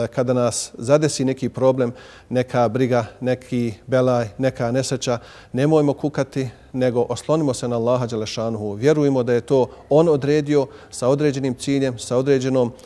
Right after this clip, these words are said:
namjerom. Trebamo da se trudimo da pronađemo koji su to grijesi koje smo mi radili, pa smo do-, zbog toga zaslužili da nas Allah Đelešanuhu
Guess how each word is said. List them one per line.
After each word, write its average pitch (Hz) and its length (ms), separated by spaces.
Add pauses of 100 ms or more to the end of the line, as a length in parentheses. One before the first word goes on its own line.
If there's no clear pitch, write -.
(240)
namjerom. 131 520 (300)
Trebamo 151 420
da 123 260 (200)
se - 180
trudimo 131 640 (140)
da 117 160
pronađemo 135 760 (540)
koji 185 200
su - 140
to 151 180
grijesi 131 460
koje 131 200
smo 123 140
mi 135 200
radili, 139 380
pa 131 160
smo - 240
do-, 123 220
zbog 123 240
toga 135 300
zaslužili 131 600 (280)
da 131 60
nas 123 200
Allah 135 260
Đelešanuhu 120 680